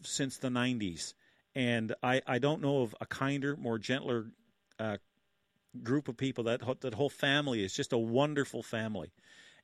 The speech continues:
And they live their life quietly. They don't get in anybody's face. You know, they're very devout, all that stuff. And M J's been a nurse for years. Well, not anymore. Let me share this with you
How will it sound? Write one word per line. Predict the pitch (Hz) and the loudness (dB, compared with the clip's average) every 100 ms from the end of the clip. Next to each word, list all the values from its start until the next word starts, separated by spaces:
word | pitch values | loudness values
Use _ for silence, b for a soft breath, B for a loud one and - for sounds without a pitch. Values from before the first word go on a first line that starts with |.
| - | -4
And | 123 120 113 120 127 | 0 2 0 -4 0
they | 131 | 0
live | 113 127 135 | 4 2 4
their | 151 | 4
life | 131 131 | 4 4
quietly. | - 131 131 147 131 | 2 4 4 4 0
They | 131 117 | 2 2
don't | 131 | 2
get | 131 131 | 2 2
in | 131 | 2
anybody's | 135 135 131 131 - | 2 2 2 2 -2
face. | 135 127 131 - - | 0 0 0 -4 -4
You | 110 | -2
know, | 123 | 0
they're | 110 | 2
very | 110 127 127 | 4 4 2
devout, | 117 120 127 - - b b b b | 4 4 4 2 -10 b b b b
all | - 123 | 0 2
that | 127 | 2
stuff. | - 143 131 131 | 2 0 2 -2
And | 104 117 _ - | -2 -4 _ -4
M | 131 | -2
J's | 139 135 123 | 2 2 2
been | 131 | 0
a | 123 | 0
nurse | 117 135 - | 0 -2 -2
for | - 104 | -6 -6
years. | 92 113 95 71 - - _ b b b b | -4 -2 -2 -6 -12 -14 _ b b b b
Well, | 120 127 151 | 0 2 2
not | 180 196 | 0 -2
anymore. | 202 185 143 117 71 - _ _ _ _ _ _ | -2 -2 0 0 -2 -10 _ _ _ _ _ _
Let | 120 | -8
me | 131 | -6
share | - 120 110 | -4 -2 -2
this | 95 | -4
with | - | -10
you | - | -12